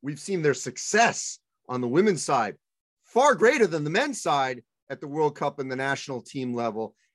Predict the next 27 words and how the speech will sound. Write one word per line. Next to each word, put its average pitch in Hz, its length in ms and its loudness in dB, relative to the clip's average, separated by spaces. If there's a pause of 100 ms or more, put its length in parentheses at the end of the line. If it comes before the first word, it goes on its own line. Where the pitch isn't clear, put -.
And 214 460 4 (240)
we've 151 200 -6
seen 151 540 -4 (100)
plenty 170 520 -4
of 135 260 -2 (100)
female 151 480 -4
announcers. 160 880 -4 (320)
Uh, 110 60 -6
I 110 80 -4
used 120 240 -8
to 127 80 -8
work 139 220 0
with 117 100 -10
Julie 127 220 -2
Foudy 160 420 0
at 127 80 0
E 123 100 -2
S 117 120 -8
P 135 180 -4
N. 160 180 0
She's 135 220 -14
still 127 180 -6
there, 156 320 2
and, 123 200 -4
and 117 200 -10
she 147 200 -8
has 151 200 -6